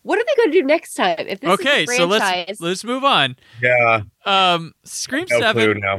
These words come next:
Speaker 2: where, where do we go? So will Tara be in another opening scene and survive it? 'Cause she's been in two opening scenes with a killer and survived it.
Speaker 3: Oh, that's true. She was in this opening.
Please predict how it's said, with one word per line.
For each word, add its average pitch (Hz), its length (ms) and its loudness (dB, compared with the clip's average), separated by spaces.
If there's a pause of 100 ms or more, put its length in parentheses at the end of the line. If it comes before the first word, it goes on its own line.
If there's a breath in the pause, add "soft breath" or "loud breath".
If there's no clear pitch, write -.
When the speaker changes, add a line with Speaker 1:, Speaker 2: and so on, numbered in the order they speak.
Speaker 2:
where, 185 920 0
where 175 1080 2
do 156 160 0
we 156 140 0
go? 143 200 -2 (220 loud breath)
So 214 300 0
will 165 220 0
Tara 214 380 0
be 214 440 -2
in 190 140 0
another 185 420 0
opening 190 400 -4
scene 208 280 -6
and 185 140 -8
survive 139 400 -2
it? - 180 -2 (120)
'Cause 156 140 -2
she's 233 200 -6
been 180 160 -2
in 131 200 -4
two 254 280 -2
opening 196 420 0
scenes 160 560 -4 (420 soft breath)
with 160 200 0
a 208 60 -2
killer 160 500 0 (420)
and 127 160 -6
survived 131 460 0
it. - 120 -18 (840)
Speaker 3:
Oh, 123 200 0
that's 135 180 0
true. 180 320 0
She 139 140 -4
was 139 300 -2
in 143 100 0
this 135 160 -4
opening. 113 560 0